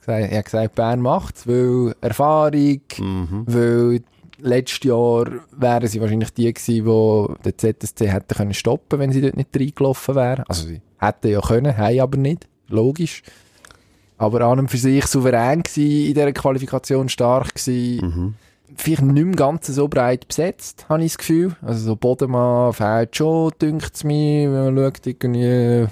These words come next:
Speaker 1: was ist Bieber, Grassi, Scharoni, die ihn sollten ersetzen. Hm.
Speaker 2: Mhm.
Speaker 1: Mit mässigem Erfolg bis
Speaker 2: Bis jetzt,
Speaker 1: jetzt.
Speaker 2: ja.
Speaker 1: Aber an und für sich ist das immer noch die stabilste Mannschaft. Jetzt kommt der Untersander, glaub ich, zurück, halt so lange, wenn er nicht trümmelig ist.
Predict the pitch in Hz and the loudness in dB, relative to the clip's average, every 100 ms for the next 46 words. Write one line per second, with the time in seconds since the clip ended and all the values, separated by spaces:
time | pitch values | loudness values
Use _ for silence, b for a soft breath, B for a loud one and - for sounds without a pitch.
0 | - 113 120 117 - 117 117 123 131 117 | -6 -8 -6 -6 -8 -6 -6 -6 -6 -4
1 | 117 - - 113 117 110 107 110 120 120 | -4 -4 -8 -6 -6 -6 -2 2 4 4
2 | 117 117 113 107 - 110 107 107 - 107 | 2 0 0 -2 -2 -2 2 0 -2 -10
3 | 101 110 131 120 - _ - 85 80 90 | -6 0 2 2 -4 _ -6 -4 -4 -2
4 | 110 120 123 139 - 143 135 135 127 127 | -2 0 2 0 0 0 0 2 2 4
5 | 131 135 - _ 151 151 - 143 147 - | 2 -2 -12 _ 0 2 2 2 0 -4
6 | - 82 82 - _ - 107 127 117 113 | -4 -4 -6 -10 _ -4 -4 -4 -2 -2
7 | 110 123 135 131 123 110 131 123 - 101 | 0 2 2 2 0 0 0 -2 -4 -6
8 | - 131 123 120 113 123 117 117 - 110 | -2 0 0 0 0 -2 -2 -4 -2 0
9 | 110 113 110 104 - 117 - 117 139 - | 0 0 -4 -6 -2 -4 0 0 0 -4
10 | 127 120 110 107 104 - - 147 - 127 | -2 -2 0 0 -2 -2 -2 -2 2 2
11 | 139 - 143 139 151 156 - 123 123 127 | 2 0 2 2 0 -4 -4 -4 -2 0
12 | 123 139 139 139 139 151 - | 0 0 2 2 2 0 -2